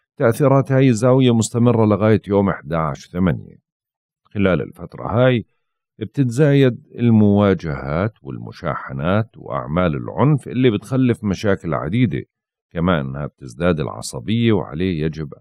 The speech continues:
أن نتمالك الأعصاب وضبط النفس عند التعامل مع الغير وتجنب المواجهة. بيتفاقم أي شعور بالملل، وبيتحول لامتعاض داخلي بينعكس على علاقاتنا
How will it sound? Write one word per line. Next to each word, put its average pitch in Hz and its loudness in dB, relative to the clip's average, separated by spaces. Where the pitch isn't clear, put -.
أن 113 2
نتمالك 78 -2
الأعصاب 67 -2
وضبط 62 -8
النفس 87 -2
عند 78 -4
التعامل 82 -4
مع 62 -8
الغير 113 0
وتجنب 123 2
المواجهة. 101 2
بيتفاقم 127 0
أي 165 4
شعور 64 -6
بالملل، 82 0
وبيتحول 87 -2
لامتعاض 71 -4
داخلي 101 0
بينعكس 87 -4
على 92 -6
علاقاتنا 67 -8